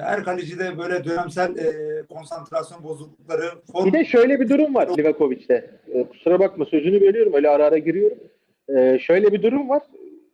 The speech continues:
Speaker 2: E, Zagreb dışına çıkmış, çıkmamış bir oyuncudan bahsediyoruz. Bırak ülke dışına, şehir dışına bile, e, takım olarak çıkmamış. O yüzden, e, yani bilemiyorum. Geldiği ilk sezonda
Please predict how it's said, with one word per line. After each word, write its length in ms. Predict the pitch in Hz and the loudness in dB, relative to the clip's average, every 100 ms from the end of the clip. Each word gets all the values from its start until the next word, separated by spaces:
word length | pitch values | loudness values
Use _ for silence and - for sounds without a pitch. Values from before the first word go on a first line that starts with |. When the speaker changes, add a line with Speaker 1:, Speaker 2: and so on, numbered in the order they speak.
| - | -6
Speaker 2:
E, 340 | 135 131 127 123 160 | -2 2 2 2 2
Zagreb 400 | 185 202 220 208 | 2 2 0 -2
dışına 280 | 190 247 | -2 -2
çıkmış, 320 | 247 - 220 202 | -2 -10 -10 -10
çıkmamış 420 | - - 254 175 - | -14 -6 -4 -2 0
bir 60 | |
oyuncudan 360 | 143 127 131 120 | -2 0 -2 -2
bahsediyoruz. 480 | 113 120 113 110 - | -4 -4 -6 -8 -2
Bırak 140 | 151 160 | -2 0
ülke 260 | 156 170 156 | -2 -2 -2
dışına, 280 | - 220 285 _ _ _ _ - | -6 -12 -12 _ _ _ _ -2
şehir 260 | 160 214 | 0 0
dışına 300 | 185 - 214 | 0 0 2
bile, 260 | 175 131 113 - _ 135 | 2 0 -2 -10 _ -4
e, 160 | 120 | -2
takım 260 | 135 131 135 | -2 -2 0
olarak 340 | 127 127 120 | 2 2 -2
çıkmamış. 420 | - 147 165 262 | -10 -10 -8 -2
O 100 | 165 | 2
yüzden, 280 | 156 160 233 233 _ _ _ 131 | 2 2 -2 -4 _ _ _ -2
e, 200 | 123 123 120 120 120 120 - _ _ | 2 6 6 6 4 0 -6 _ _
yani 440 | 135 131 139 143 143 _ _ _ _ _ _ - | -2 0 0 -2 -4 _ _ _ _ _ _ 0
bilemiyorum. 460 | 180 175 139 123 123 _ _ _ _ _ _ _ | 2 2 0 -2 -12 _ _ _ _ _ _ _
Geldiği 420 | 160 156 151 185 | -2 0 0 -2
ilk 220 | 208 214 - | -2 -4 0
sezonda 600 | 185 156 165 175 208 196 | 0 2 2 2 2 0